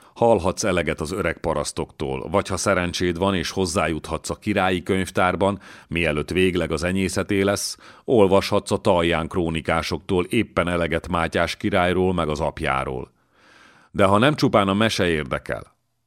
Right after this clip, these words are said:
akkor engem hallgassál végig. Vagy talán azt hiszed, minden szent ember szentnek született?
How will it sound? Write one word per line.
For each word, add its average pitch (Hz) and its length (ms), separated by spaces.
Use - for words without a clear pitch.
akkor 104 440
engem 76 360
hallgassál 67 640
végig. 64 440
Vagy 107 240
talán 101 300
azt 110 200
hiszed, 76 340
minden 95 400
szent 95 400
ember 90 340
szentnek 85 440
született? 80 600